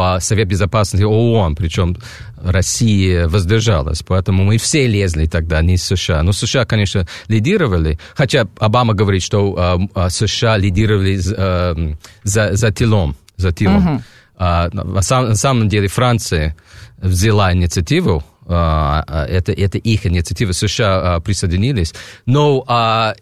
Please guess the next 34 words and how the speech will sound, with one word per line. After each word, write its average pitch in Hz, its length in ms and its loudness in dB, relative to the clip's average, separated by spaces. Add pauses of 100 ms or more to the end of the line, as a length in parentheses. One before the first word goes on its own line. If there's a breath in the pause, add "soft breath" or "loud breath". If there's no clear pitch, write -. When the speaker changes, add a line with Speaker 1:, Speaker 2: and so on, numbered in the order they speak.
(340)
Speaker 1:
не 127 160 2
С - 120 0
Ш 165 180 2
А 143 40 2
лезли 104 400 0
в 90 180 0
Ливию, 87 540 0
а, 82 520 0
м, 78 500 -2
а, 78 680 0
Совет 101 260 0
Безопасности, 87 560 -2
то 98 100 0
есть 80 100 -2
ми-, 110 160 2
мировое 104 420 2
сообщество 90 680 -4
в, 82 300 -2
в - 100 -6
лице 87 500 -2
Совета 95 380 -2
Безопасности 85 460 -2
оон. 85 460 0 (260 loud breath)
Что 147 140 0
касается 139 400 0
Сирии, 127 420 0 (180 loud breath)
а 107 120 0
кто 143 200 0
лезет? 104 380 0
А, 82 460 0
с-, - 180 -6
Россия 107 400 2
не 101 100 2
лезет. 113 320 -2